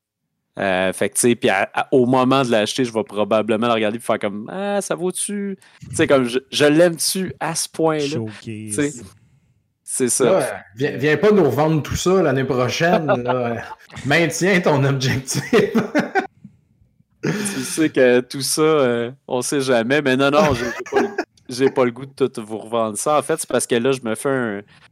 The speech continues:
Speaker 1: je me fais un display dans le sous-sol, en fait, là. Fait que là, tu sais, c'est comme un projet dans un projet. Fait que,
Speaker 3: Exact.
Speaker 1: euh, tu sais, c'est, j'ai un, j'ai, j'ai, j'appelle ça le coin de la nostalgie.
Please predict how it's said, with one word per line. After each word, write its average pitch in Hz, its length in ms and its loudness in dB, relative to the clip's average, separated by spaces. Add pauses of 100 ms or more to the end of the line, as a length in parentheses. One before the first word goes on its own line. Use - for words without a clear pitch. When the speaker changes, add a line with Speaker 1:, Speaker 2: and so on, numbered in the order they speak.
(140)
Speaker 1:
je - 140 -16
me 110 80 0
fais 147 140 0
un 139 80 2
display 123 560 -4
dans 113 160 -4
le 104 60 -6
sous-sol, 120 540 -4
en 95 140 -8
fait, 107 380 -12
là. 98 120 -10
Fait 95 200 -12
que - 100 -10
là, 117 60 -2
tu - 80 -8
sais, 120 100 -4
c'est 110 160 -6
comme 110 220 0
un 120 160 0
projet 127 500 2
dans 117 400 0
un 113 120 0
projet. 107 520 -4 (440)
Fait 98 180 -4
que, - 40 -2
Speaker 3:
Exact. 104 300 -2
Speaker 1:
euh, 90 400 -8
tu - 220 -20
sais, 120 180 -2
c'est, 120 220 0
j'ai 117 320 2
un, 104 420 0 (520)
j'ai, 110 260 -8
j'ai, 113 200 -2
j'appelle 123 360 2
ça 165 180 2
le 131 140 4
coin 147 320 0
de 127 80 2
la 117 180 2
nostalgie. 113 840 -2